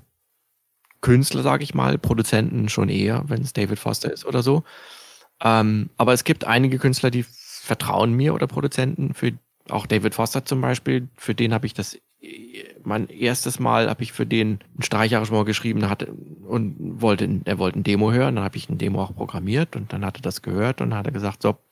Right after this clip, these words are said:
das brauchst du in Zukunft nicht mehr machen. Ich vertraue dir.“ Ähm,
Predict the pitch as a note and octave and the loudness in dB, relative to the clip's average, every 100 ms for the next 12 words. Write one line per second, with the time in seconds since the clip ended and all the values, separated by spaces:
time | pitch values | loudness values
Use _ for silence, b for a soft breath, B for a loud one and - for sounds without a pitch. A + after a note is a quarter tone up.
0 | B B B B B G2 - G#2 G2+ G#2 | B B B B B -12 -2 0 0 -2
1 | G#2+ G#2+ F#2 G#2 F#2+ F2+ G2 - G2 - | 0 0 0 0 0 0 -2 -6 -8 -12
2 | _ - - - - - - _ b b | _ -8 -6 -6 -8 -8 -12 _ b b
3 | b b b b b - G#2 G#2 G#2 | b b b b b -2 0 2 0